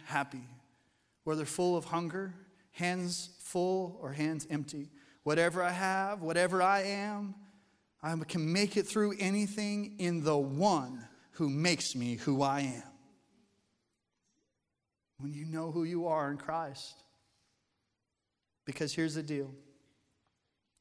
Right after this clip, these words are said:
There is an enemy of contentment and happiness,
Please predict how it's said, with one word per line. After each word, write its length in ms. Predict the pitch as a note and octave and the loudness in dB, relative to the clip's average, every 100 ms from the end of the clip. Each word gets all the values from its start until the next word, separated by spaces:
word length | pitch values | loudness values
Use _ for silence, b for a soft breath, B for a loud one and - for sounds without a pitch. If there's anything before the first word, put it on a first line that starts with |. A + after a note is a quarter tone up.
| _ - | _ 0
There 140 | D3+ | 0
is 200 | E3+ D3+ | 2 0
an 120 | D#3+ | 0
enemy 400 | F3 F3 F3 F3 | -2 -2 0 0
of 140 | E3 - | -2 -2
contentment 560 | D#3+ C#3+ F#3 F3 E3 | -6 -6 -8 -6 -4
and 100 | D#3+ | -4
happiness, 760 | D3 D3 C#3+ C#3 C3+ C3+ - | 0 0 0 -2 -2 -4 -8